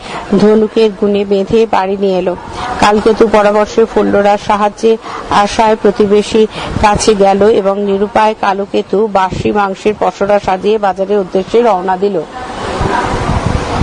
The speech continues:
পৃষ্ঠা আটচল্লিশ। বলবাহুল্য স্বর্ণ গধিকাটি স্বয়ং দেবী চণ্ডী বাড়িতে স্বামী স্ত্রী অনুপস্থিতিতে তিনি সুন্দরী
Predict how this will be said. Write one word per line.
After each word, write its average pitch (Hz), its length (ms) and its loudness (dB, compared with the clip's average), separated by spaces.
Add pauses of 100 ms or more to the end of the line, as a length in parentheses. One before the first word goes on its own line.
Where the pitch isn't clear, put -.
(460)
পৃষ্ঠা 233 500 2
আটচল্লিশ। 202 720 2 (1080)
বলবাহুল্য 214 840 2 (500)
স্বর্ণ 220 560 2 (440)
গধিকাটি 220 880 2
স্বয়ং 208 400 2 (400)
দেবী 214 380 4
চণ্ডী 208 500 2
বাড়িতে 202 380 0
স্বামী 214 380 -2
স্ত্রী 214 320 0
অনুপস্থিতিতে 202 840 0
তিনি 208 220 0 (480)
সুন্দরী 220 400 4